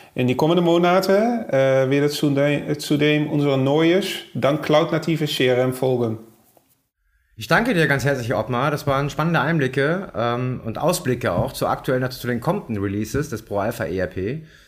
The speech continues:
Speaker 2: Ähm, darauf können Sie unsere Kunden und natürlich auch potenzielle Neukunden wirklich freuen. Lieben, lieben Dank nochmal. Und dass du es vor allen Dingen mit mir auf Deutsch gemacht hast. Ich weiß, es ist eine echte Herausforderung. Ich fand das klasse. Lieben Dank, Ottmar.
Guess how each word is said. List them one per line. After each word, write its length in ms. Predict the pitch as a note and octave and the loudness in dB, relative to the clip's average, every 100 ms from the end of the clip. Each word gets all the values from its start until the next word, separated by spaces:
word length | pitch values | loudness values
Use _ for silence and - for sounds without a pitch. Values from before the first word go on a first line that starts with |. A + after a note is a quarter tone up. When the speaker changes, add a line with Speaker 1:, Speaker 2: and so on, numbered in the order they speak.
| _ _ - | _ _ -6
Speaker 2:
Ähm, 380 | A2 A#2+ B2 B2 | -2 0 -2 -2
darauf 260 | B2+ C#3+ C#3+ | 0 -2 -2
können 140 | D3+ | -2
Sie 100 | C3+ | 0
unsere 240 | C#3+ C3+ | -2 -2
Kunden 420 | C3 D#3 E3+ E3+ C#3+ | -2 -2 -4 -4 -4
und 60 | |
natürlich 320 | B2 C3+ C3 | -4 -4 -2
auch 140 | A#2+ - | -4 -4
potenzielle 340 | C#3+ A#2+ A#2 | -4 -2 -2
Neukunden 540 | A2 D3 D#3+ G#2+ F#2 G2 | -2 -2 -2 -4 -4 -4
wirklich 260 | D3 C3 | -4 -8
freuen. 380 | - A2 C3+ D#3+ | -4 -2 0 -2
Lieben, 240 | A#2 C#3 | -2 0
lieben 160 | D3+ C3+ | 2 2
Dank 200 | C3+ C3+ | 0 0
nochmal. 420 | A2+ F#2 E2 D#2+ - _ - | -4 -6 -6 -8 -12 _ -14
Und 280 | - G#2+ A2 | -6 -4 -2
dass 160 | B2 C3 | -2 -2
du 60 | |
es 60 | B2+ | -2
vor 100 | B2+ | 0
allen 100 | C#3 | 2
Dingen 220 | D3+ C#3+ | 0 0
mit 180 | C#3 C3 | -2 -2
mir 220 | C#3 C3 | -2 0
auf 120 | A#2 | -2
Deutsch 300 | - B2+ C3 | 0 0 0
gemacht 300 | - G2 F#2 | -4 -4 -4
hast. 100 | F2+ | -8
Ich 140 | F#2+ G2 | -10 -4
weiß, 180 | A#2+ B2 | -4 -4
es 120 | A#2 | -4
ist 40 | |
eine 140 | A2+ C3 | -2 -2
echte 160 | C3+ | 0
Herausforderung. 520 | G2+ C#3 - C3 B2+ | 0 0 -2 0 0
Ich 120 | A#2+ - | -2 -6
fand 160 | A#2+ | -6
das 100 | A2+ | -6
klasse. 240 | - E2+ E2 | -6 -6 -6
Lieben 240 | A2+ - | -4 -2
Dank, 160 | A2+ G#2 | -2 -2
Ottmar. 360 | E2 D2 D2 | -4 -6 -14